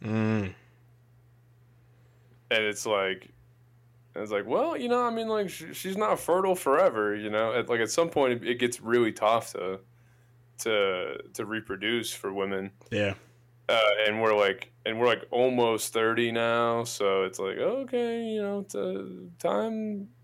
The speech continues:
Speaker 2: time's time, you know, and it's gonna keep going. And I'm like, "I'm not ready."
Speaker 1: Nah.
Speaker 2: And I'm like,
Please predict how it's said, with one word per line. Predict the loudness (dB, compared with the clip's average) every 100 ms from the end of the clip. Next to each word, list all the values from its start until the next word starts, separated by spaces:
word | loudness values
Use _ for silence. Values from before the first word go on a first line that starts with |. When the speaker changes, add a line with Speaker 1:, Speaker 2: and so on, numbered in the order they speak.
| _ _ _ _ _ _ _ _ -18 -4
Speaker 2:
time's | 2 2 2 2
time, | 4 6 6 4 2
you | 4
know, | 4 6 4
and | 2
it's | 0
gonna | 0 0
keep | -4 -2
going. | 2 4 4
And | 4
I'm | 4 4
like, | 0 0
"I'm | 0 2
not | 2 0
ready." | 0 -2 -2 -4 -10 _ _ _ _ _
Speaker 1:
Nah. | 2 4 4
Speaker 2:
And | 2
I'm |
like, | -4